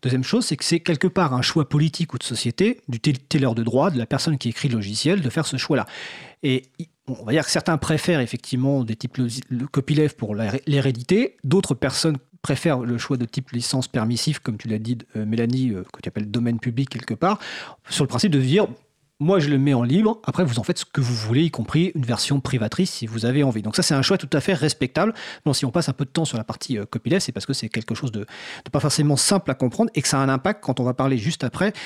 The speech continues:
la jurisprudence et de faire respecter, euh, les droits. Mais avant de parler de ça, je voudrais juste citer, parce que je viens de le mettre sous, sous les yeux, euh, on, on, euh, le fait qu'aujourd'hui, euh, l'État français développe des logiciels, certains en logiciel libre.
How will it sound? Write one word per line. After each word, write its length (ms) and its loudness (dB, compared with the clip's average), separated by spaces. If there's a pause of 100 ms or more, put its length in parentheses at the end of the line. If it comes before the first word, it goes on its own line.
(280)
la 80 2
jurisprudence 680 2
et 60 0
de 160 -2
faire 180 -2
respecter, 480 2
euh, 320 4
les 120 4
droits. 260 4
Mais 100 2
avant 140 4
de 60 0
parler 240 2
de 40 -14
ça, 220 2 (420)
je 140 0
voudrais 180 4
juste 320 2
citer, 340 2
parce 160 -4
que 80 -10
je 120 -8
viens 100 -4
de 80 0
le 80 0
mettre 180 0
sous, 380 -8
sous 300 -8
les 240 2
yeux, 160 4
euh, 20 4
on, 800 -2
on, 180 -4
euh, 320 -8
le 240 0
fait 200 2
qu'aujourd'hui, 500 0
euh, 180 0
l'État 260 0
français 500 0 (300)
développe 440 2
des 100 0
logiciels, 480 0
certains 320 -4
en 80 2
logiciel 460 -2
libre. 180 4